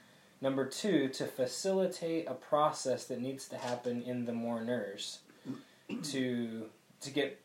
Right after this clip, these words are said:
to get back on with life and, and to,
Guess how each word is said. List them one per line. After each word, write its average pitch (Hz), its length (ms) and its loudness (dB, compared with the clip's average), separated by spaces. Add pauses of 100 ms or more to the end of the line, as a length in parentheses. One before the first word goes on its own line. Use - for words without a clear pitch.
(140)
to 151 120 -2
get 127 280 2
back 123 300 6
on 123 260 2
with 113 180 -4
life 107 500 -4 (120)
and, 110 320 -6 (680)
and 120 640 0 (340)
to, 127 260 0